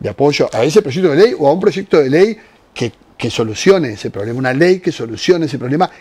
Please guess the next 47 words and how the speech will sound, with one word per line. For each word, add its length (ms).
y 80
recursos 560
que 100
solucionen 480
ese 140
problema, 340
que 80
es 100
un 60
problema 400
para 220
toda 240
la 140
población, 520
pero 200
que 80
afecta 360
más 420
a 100
los 160
que, 240
a 60
los 120
más 120
vulnerables, 460
como 200
todos 220
los 80
problemas 400
de 80
salud. 280
Este, 760
eh, 160
afectan, 600
eh, 240
cuando 240
hay 140
carencias, 540
los 120
más 160
afectados 440
son 140
los 120
que 80
tienen 240
menos 180
recursos. 340